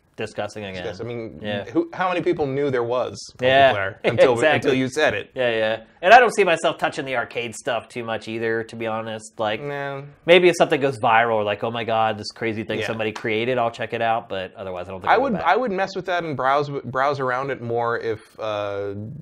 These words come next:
Speaker 2: if the load times were faster, if it was, it was easier to just get into it, you
Speaker 1: Hopefully
Speaker 2: know?
Speaker 1: it gets, those get improved
Speaker 2: Maybe, yeah.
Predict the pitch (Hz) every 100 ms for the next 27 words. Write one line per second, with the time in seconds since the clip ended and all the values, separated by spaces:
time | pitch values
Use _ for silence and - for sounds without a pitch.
0 | - 110 113 123 123 143 123 107 101 110
1 | 107 101 - 104 104 117 107 - - _
2 | _ - 127 131 160 165 175 160 120 107
3 | 139 131 139 143 - 101 90 - 196 220
4 | 180 151 135 123 107 - _ 127 117 117
5 | 98 87 107 98 87 82 - 113 107 95
6 | 95 95